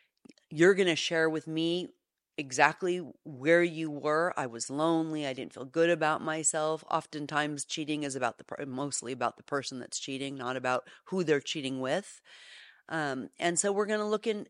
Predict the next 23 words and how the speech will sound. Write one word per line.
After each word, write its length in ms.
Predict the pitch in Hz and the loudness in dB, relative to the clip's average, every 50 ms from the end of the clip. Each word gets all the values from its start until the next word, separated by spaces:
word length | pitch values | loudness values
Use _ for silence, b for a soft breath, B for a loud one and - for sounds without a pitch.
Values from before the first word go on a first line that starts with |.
| _ - | _ -6
in 180 | 185 180 180 | -4 -2 0
that 320 | 175 170 175 196 202 - - | 2 4 4 4 2 0 -4
stuff. 340 | - - - - - - - | -4 -4 -6 -8 -10 -12 -4
What 200 | 147 151 160 160 | -2 0 0 0
was 420 | 165 156 160 175 185 185 190 170 - | 0 0 2 2 2 2 2 -2 -2
going 360 | - 165 156 165 160 160 151 | -2 0 0 2 0 0 0
on 260 | 147 151 151 175 202 202 | 0 0 0 0 -2 -4
for 140 | - - | -8 -10
you 220 | 175 147 131 127 123 | -10 -10 -8 -10 -10
during 400 | 127 127 120 120 120 120 120 120 | -10 -8 -8 -8 -8 -8 -10 -10
that? 280 | - - - - - _ B B B B B B B B B | -10 -8 -8 -8 -10 _ B B B B B B B B B
And 360 | - 170 175 170 147 139 131 131 | -4 -2 -2 -2 -6 -8 -4 0
then 360 | 165 160 165 185 226 247 254 | 2 4 4 2 2 0 -2
we're 160 | 233 220 208 180 | -2 -2 -4 -2
going 340 | 165 165 165 165 160 160 156 | 0 0 0 0 0 0 -2
to 80 | - 156 | -6 -10
decide 480 | 143 139 135 - - 160 156 160 160 151 | -8 -4 -2 0 0 2 2 2 0 0
what 280 | 139 139 156 - - | -2 -2 -2 -2 -2
we 140 | 185 180 175 | -2 -4 -2
wanna 320 | 160 165 160 160 160 156 | -2 -2 -2 0 -2 -4
do 220 | 147 135 135 135 120 | -6 -4 -4 -4 -4
with 220 | 120 113 - - | -4 -8 -10 -10
it. 260 | - - - _ _ | -12 -12 -12 _ _